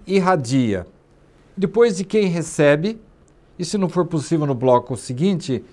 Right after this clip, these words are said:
é, a, o tipo da irradiação. Vou perguntar a você, por exemplo, se nós podemos vibrar negativamente em relação a uma pessoa, o chamado mal olhado. Mas comecemos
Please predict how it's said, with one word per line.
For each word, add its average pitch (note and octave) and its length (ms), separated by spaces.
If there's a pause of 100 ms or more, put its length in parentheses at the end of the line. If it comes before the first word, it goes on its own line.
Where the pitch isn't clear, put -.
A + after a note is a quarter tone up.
(440)
é, F#3 380
a, F3+ 160
o F#3+ 140
tipo B3 420
da D#3+ 140
irradiação. C3 640
Vou C#3 180
perguntar D3+ 440
a C3+ 40
você, B2+ 280
por C3 160
exemplo, D3 540 (260)
se - 160
nós D3+ 240
podemos C#3+ 600 (200)
vibrar C#3+ 520
negativamente D3+ 1300 (180)
em A2+ 60
relação B2 460
a - 40
uma B2 100
pessoa, B2+ 580 (200)
o A#2 60
chamado C#3+ 560
mal C3+ 340
olhado. G#2+ 540 (200)
Mas F#3 140
comecemos A#3+ 720